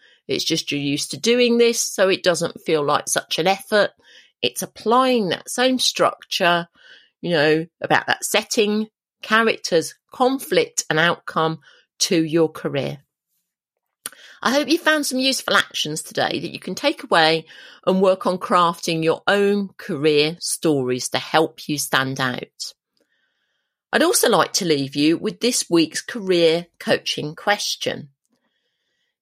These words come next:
It may not always feel natural or comfortable to want to stand out from the crowd,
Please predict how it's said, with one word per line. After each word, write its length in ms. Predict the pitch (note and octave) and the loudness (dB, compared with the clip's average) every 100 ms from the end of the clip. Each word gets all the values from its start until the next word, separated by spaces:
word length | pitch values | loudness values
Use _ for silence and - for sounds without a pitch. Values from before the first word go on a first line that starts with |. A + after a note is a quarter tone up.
| _ | _
It 140 | A#3+ - | -2 2
may 280 | C#4+ E4+ | 2 2
not 240 | D#4+ D#4 - | 2 0 0
always 580 | - C#4+ C#4+ A#3+ E3+ - | 2 4 2 2 -2 -4
feel 640 | - D#3 C3+ C3 C#3 D3+ D#3 - - | -2 0 2 0 -2 -6 -14 -20 -6
natural 880 | G3 A3 - _ - G#3+ G3 G3+ - | 0 0 0 _ -2 0 0 -2 -4
or 160 | G3 | -2
comfortable 880 | - A3 G3+ - - - C#3 G#2+ D3 _ _ | -2 -2 -2 -4 -10 -2 0 0 -4 _ _
to 100 | - | -8
want 280 | F3+ G3+ - | -4 -4 -4
to 100 | - | -6
stand 360 | - C#3+ C#3+ C#3+ | -4 -4 -4 -4
out 260 | C#3+ - | -4 -6
from 160 | - C3+ | -8 -8
the 100 | C3+ | -8
crowd, 600 | C#3 C#3 C3+ B2+ B2+ B2+ | -6 -4 -2 -4 -6 -10